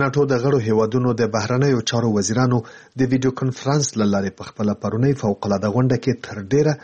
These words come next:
له افغانستانه د بهرنیو وګړو او هغو افغانانو د وتلو پر هڅو بحث وکړ چې غواړي له دې هیواده ووځي.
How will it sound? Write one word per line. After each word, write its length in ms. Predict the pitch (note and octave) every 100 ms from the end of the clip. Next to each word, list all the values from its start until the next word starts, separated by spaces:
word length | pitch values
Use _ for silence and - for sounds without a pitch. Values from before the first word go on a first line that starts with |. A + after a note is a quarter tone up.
| - - - -
له 80 | C3+
افغانستانه 580 | - C3+ C3 - C3+ A2
د 180 | G#2 G2
بهرنیو 480 | - A2+ C3 A#2+ G#2
وګړو 360 | G#2+ C#3 C#3+ C3+ - - A2+
او 80 | A#2 C3+ C#3+
هغو 180 | C3 G#2+
افغانانو 480 | G2+ A2 B2 C3+ A2+
د 100 | G2+ G2+
وتلو 300 | G2 D3 C3
پر 220 | - F#2 A#2
هڅو 260 | - G2+ B2
بحث 160 | C#3+ -
وکړ 200 | C#3 D3+ -
چې 80 | D3+ D3 - - -
غواړي 260 | A2+ C#3 G#2+ F#2
له 60 | F#2
دې 80 | F#2+ F#2+
هیواده 280 | G#2 G#2+ A#2+
ووځي. 380 | B2+ G#2+ B2+